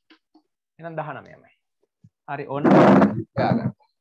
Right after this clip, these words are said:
දශම ස්ථාන තුනකට හොයන්න, තුනකට හොයලා දෙවෙනි දශම ස්ථානට වට යන්න.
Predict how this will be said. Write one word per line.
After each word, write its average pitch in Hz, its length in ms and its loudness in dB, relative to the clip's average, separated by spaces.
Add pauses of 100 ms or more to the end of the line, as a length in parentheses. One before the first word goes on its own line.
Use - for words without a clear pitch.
(560)
දශම 147 340 -4
ස්ථාන 165 420 -4
තුනකට 147 460 -6
හොයන්න, 135 480 -2
තුනකට 143 440 -10
හොයලා 139 440 0
දෙවෙනි 123 260 -12
දශම 127 300 -12
ස්ථානට 123 400 -10
වට 123 240 -6
යන්න. 147 360 -16